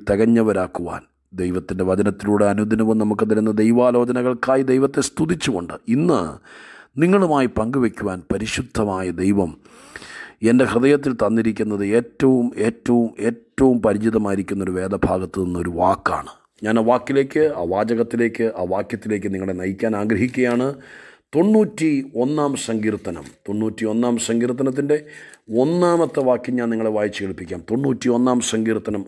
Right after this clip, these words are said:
ഒന്നാം വാക്യം, "അത്യുന്നതൻ്റെ മറവിൽ വസിക്കുകയും സർവശക്തൻ്റെ നിഴലിൻ കീഴിൽ പാർക്കുകയും ചെയ്യുന്നവൻ"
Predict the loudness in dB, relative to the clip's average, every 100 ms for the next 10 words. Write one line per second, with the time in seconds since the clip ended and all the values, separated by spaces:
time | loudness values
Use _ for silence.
0 | -6 -4 -2 -2 -2 -4 -8 -20 _ -6
1 | -6 -8 _ 2 2 2 0 0 0 0
2 | 0 0 0 -2 -4 -6 -12 -14 -16 -20
3 | -20 _ -20 -20 -20 -20 -20 -6 0 2
4 | 4 4 2 -2 -4 -4 -2 0 0 0
5 | -2 -2 -4 -2 0 0 -2 -6 -2 -2
6 | -4 -6 -4 -4 -6 -8 -2 2 2 0
7 | -6